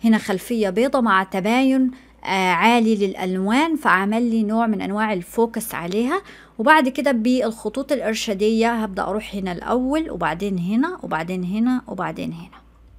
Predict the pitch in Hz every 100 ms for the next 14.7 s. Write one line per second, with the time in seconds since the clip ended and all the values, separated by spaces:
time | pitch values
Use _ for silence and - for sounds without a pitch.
0 | - - - - - - 208 269 320 262
1 | 311 - 226 226 220 302 294 208 214 277
2 | - 240 202 196 247 254 262 269 - 254
3 | 262 247 214 180 160 170 - - - -
4 | - - - - - - - 190 226 240
5 | 254 359 381 269 214 226 277 262 262 262
6 | 226 226 240 226 - 240 320 - 208 196
7 | 220 208 196 220 254 285 226 - 202 180
8 | 208 214 190 196 202 - 214 - 214 175
9 | - 226 262 226 196 190 190 240 226 190
10 | 185 180 190 240 226 202 - 185 180 226
11 | 226 339 - - - - - - 208 202
12 | 220 214 185 220 220 220 190 185 220 220
13 | 175 214 196 190 196 190 180 175 196 202
14 | 185 - - 180 220 226